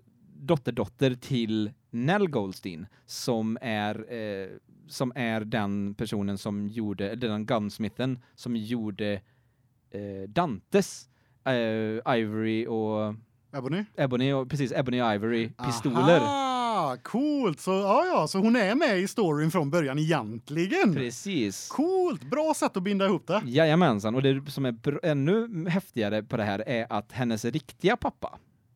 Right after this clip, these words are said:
Speaker 2: Ja.
Speaker 1: är Angus, som är en major bad guy ifrån fyran.
Speaker 2: Aha!
Speaker 1: Men hon, men han lämnade henne, eh, när hon var typ, och henne, henne och hennes mamma att dö när de var, när hon var typ tre.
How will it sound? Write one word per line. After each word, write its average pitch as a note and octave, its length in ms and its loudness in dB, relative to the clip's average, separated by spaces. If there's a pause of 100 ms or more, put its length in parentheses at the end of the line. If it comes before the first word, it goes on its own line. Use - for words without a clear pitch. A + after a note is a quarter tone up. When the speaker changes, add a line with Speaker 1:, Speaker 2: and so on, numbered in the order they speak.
Speaker 2:
Ja. E3 340 -2
Speaker 1:
är A2 400 0 (580)
Angus, A2 720 0
som C3+ 240 -2
är A#2+ 200 0
en A#2 260 0
major C#3 320 4
bad A#2 280 2
guy A#2+ 260 0
ifrån A2+ 280 -8
fyran. C#3+ 720 0 (380)
Speaker 2:
Aha! C#3 600 2 (140)
Speaker 1:
Men C3+ 140 -2
hon, C#3 260 2
men C#3 200 0
han D#3 180 0
lämnade D3+ 380 4
henne, A2+ 380 2 (340)
eh, C#3+ 60 -8
när A#2 340 -4
hon A2 240 -6
var G2+ 100 -2
typ, G2 160 -6 (420)
och B2 240 2
henne, B2 240 0
henne A#2+ 180 -2
och G#2+ 60 -2
hennes A2 180 -4
mamma A2+ 400 -2
att G#2 100 -6
dö B2+ 380 2
när G#2+ 160 -2
de G#2 480 -2
var, G#2+ 160 -4
när G#2+ 120 -4
hon A#2+ 140 -4
var G#2 100 -4
typ - 160 -14
tre. E3 340 0